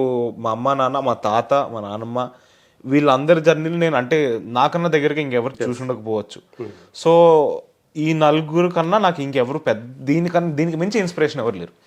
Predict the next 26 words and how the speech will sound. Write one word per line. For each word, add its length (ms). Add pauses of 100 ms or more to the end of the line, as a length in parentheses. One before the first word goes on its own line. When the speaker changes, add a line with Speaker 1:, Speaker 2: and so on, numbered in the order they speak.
(240)
Speaker 2:
అదే. 40
Speaker 1:
డెఫినెట్‌గా 540
చాలామంది 400
ఉన్నారు, 360
but, 120 (140)
ఆ, 220 (520)
ఈ 80
నలుగురే 360
సార్ 460
నాకు 180
మేజర్ 440
ఇన్‌ఫ్లుయెన్స్, 500
ఇన్‌స్పిరేషన్. 640 (260)
Speaker 2:
మీ 100
ఇంట్లో 360
వాళ్ళే? 280 (200)
Speaker 1:
అవును 140
సార్. 280
Speaker 2:
మీ 100
వాళ్ళే? 360 (200)
Speaker 1:
అవును. 160 (380)
Speaker 2:
అదే. 220 (800)
So, 200
వాళ్ళ 380
ప్రోత్సాహము, 800 (240)
Speaker 1:
సార్. 180